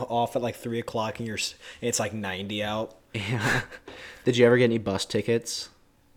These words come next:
Speaker 1: No.
Speaker 2: Really?
Speaker 1: No. Like,
Speaker 2: I
Speaker 1: detention on the bus?
Speaker 2: Yeah. Like, did
Speaker 1: No.
Speaker 2: you ever get sent to the principal's office for something you did on the bus?
Speaker 1: I don't think so.
Speaker 2: Me,
Speaker 1: I was
Speaker 2: so
Speaker 1: a good kid.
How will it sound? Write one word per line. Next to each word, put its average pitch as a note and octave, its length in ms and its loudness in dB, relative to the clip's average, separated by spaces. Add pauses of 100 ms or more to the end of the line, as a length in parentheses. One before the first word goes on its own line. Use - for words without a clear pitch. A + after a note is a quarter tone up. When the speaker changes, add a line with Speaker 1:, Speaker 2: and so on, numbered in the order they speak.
Speaker 1:
No. F2+ 240 -20 (400)
Speaker 2:
Really? A2 400 2 (1000)
Speaker 1:
No. E3 240 -16 (520)
Like, G#2+ 100 -8
Speaker 2:
I G2+ 220 2
Speaker 1:
detention C3+ 520 0
on B2 140 -2
the G#2+ 60 -4
bus? A#2 680 2 (420)
Speaker 2:
Yeah. A2 440 4 (340)
Like, C3+ 140 6
did B2 80 2
Speaker 1:
No. C#3 60 6
Speaker 2:
you D#3+ 40 12
ever D#3 100 12
get D3+ 100 10
sent D#3 140 2
to C#3+ 60 -4
the C3 80 6
principal's B2 380 4
office B2 300 4
for A#2 100 -4
something A#2 240 0
you A2+ 60 0
did A2 80 4
on A2 100 0
the G#2 60 0
bus? G2 480 -6 (400)
Speaker 1:
I D#3+ 60 -8
don't D3 240 -10
think G2 260 -12
so. F2+ 420 -12 (160)
Speaker 2:
Me, A2+ 180 6
Speaker 1:
I - 40 -4
was D3+ 160 -2
Speaker 2:
so A#2+ 80 6
Speaker 1:
a - 20 8
good F#2 120 -4
kid. G2 260 -10